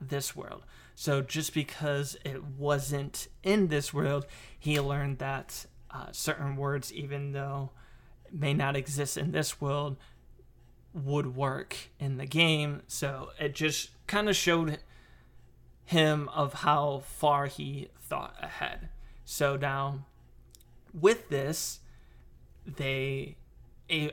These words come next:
are able to get access to the library and start investigating what exactly is the, like, the game of, uh, the werebeast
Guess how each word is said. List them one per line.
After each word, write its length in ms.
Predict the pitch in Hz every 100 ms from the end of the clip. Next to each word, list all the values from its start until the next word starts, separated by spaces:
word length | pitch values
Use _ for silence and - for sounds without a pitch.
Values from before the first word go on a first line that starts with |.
| -
are 220 | 151 143
able 560 | 170 202 185 175 170 - -
to 400 | - 156 143 143
get 220 | 139 135
access 480 | - 196 190 170 156
to 160 | - 156
the 120 | 147
library 680 | 147 160 156 165 156 151 - -
and 300 | 143 139 131
start 380 | - 143 139 -
investigating 1120 | 139 131 135 139 - 151 139 139 135 139 143 131 - - - - - - - - - - - - -
what 520 | 156 143 143 139 131
exactly 800 | - 131 147 131 131 151 135 135 -
is 640 | 156 147 156 160 - - - - - - - - - - - - - - - - - - - - - 139
the, 180 | 143 131 -
like, 300 | 139 139 - - - - - - -
the 120 | 147
game 480 | 143 165 160 160 156
of, 420 | - 147 139 139 139
uh, 220 | 156 139 135
the 120 | 139
werebeast 760 | 135 143 143 139 - - - -